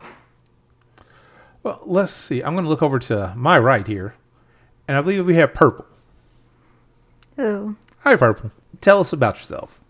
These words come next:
Speaker 2: So, along with Fracture, we joined the community about a year ago, almost at this point. Uh, definitely still exploring.
Speaker 1: Yeah, a couple weeks to your one-year anniversary, right?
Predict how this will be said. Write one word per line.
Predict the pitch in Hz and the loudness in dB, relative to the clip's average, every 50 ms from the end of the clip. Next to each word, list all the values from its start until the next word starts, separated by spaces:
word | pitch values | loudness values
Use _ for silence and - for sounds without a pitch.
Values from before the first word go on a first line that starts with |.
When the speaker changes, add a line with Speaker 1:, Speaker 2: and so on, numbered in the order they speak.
| _ _ _ _ _ _ _ | _ _ _ _ _ _ _
Speaker 2:
So, | - - 208 196 185 180 180 180 | -10 -6 -4 -4 -4 -4 -4 -4
along | 185 185 190 196 202 208 | -4 -4 -2 -2 -2 0
with | 208 208 - | -2 -2 -4
Fracture, | - - - 185 190 190 - - - - 294 302 302 294 285 277 | -8 -10 -8 -6 -6 -8 -10 -12 -10 -6 -4 -4 -2 -2 -4 -4
we | 254 214 196 190 185 190 185 185 | -4 -4 -4 -6 -6 -8 -10 -12
joined | - - 180 180 185 180 | -12 -10 -6 -4 -4 -4
the | 180 | -4
community | 180 - 196 185 180 185 180 180 180 | -6 -6 -4 -4 -2 -2 -4 -4 -6
about | 180 - 170 170 170 170 - - - | -6 -6 -8 -10 -10 -10 -12 -12 -10
a | - | -8
year | 202 185 180 180 180 | -6 -6 -6 -6 -6
ago, | 185 185 190 196 196 | -8 -8 -8 -6 -6
almost | 196 196 196 208 202 - - | -6 -6 -6 -6 -6 -8 -10
at | 208 - | -12 -10
this | - 214 - - | -10 -10 -10 -10
point. | - - 240 226 226 233 233 - _ _ _ - - - - - _ _ _ _ _ _ _ - | -10 -8 -6 -6 -4 -6 -8 -10 _ _ _ -20 -20 -20 -20 -20 _ _ _ _ _ _ _ -12
Uh, | 160 156 156 156 143 - - - 202 196 _ _ _ _ - - - - - - | -12 -10 -10 -12 -12 -12 -14 -14 -16 -18 _ _ _ _ -20 -20 -20 -20 -14 -8
definitely | - 180 185 - 202 196 185 | -6 -6 -4 -4 -4 -6 -6
still | - - 202 | -6 -8 -8
exploring. | 196 190 - - - - 208 202 202 202 208 208 208 214 214 214 _ _ _ - - | -10 -10 -12 -16 -14 -10 -8 -6 -6 -6 -6 -6 -6 -8 -8 -10 _ _ _ -12 -8
Speaker 1:
Yeah, | 123 127 | -8 -8
a | 123 _ _ | -8 _ _
couple | - - 156 165 160 | -4 -4 -2 -2 0
weeks | 156 160 160 - | -2 -2 -2 -2
to | - 156 | -2 0
your | 143 139 135 131 131 | 2 2 4 2 2
one-year | 127 131 139 139 139 147 143 | 2 2 0 0 0 0 -2
anniversary, | 139 131 131 170 180 - - 87 | -2 -2 -2 -2 -2 -2 -4 -4
right? | 92 104 135 - | -4 -4 -4 -4